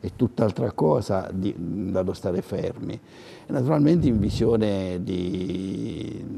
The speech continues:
delle Olimpiadi, dove spero che la nostra nazionale, che è un'ottima nazionale, e che ha le carte in regola per poter piazzarsi bene.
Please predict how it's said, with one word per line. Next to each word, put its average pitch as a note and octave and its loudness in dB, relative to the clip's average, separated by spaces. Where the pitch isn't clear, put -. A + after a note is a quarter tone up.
delle G#2 0
Olimpiadi, A2 4
dove F2+ 0
spero A#2 4
che E2+ -4
la F#2 -4
nostra G2 -2
nazionale, F#2+ -2
che - -8
è F2+ -4
un'ottima G#2+ -4
nazionale, - -8
e - -6
che F#2+ 0
ha A2+ 2
le F#2 -2
carte - -4
in G2 0
regola G#2+ 2
per F#2+ -4
poter F2+ -4
piazzarsi - -2
bene. - 0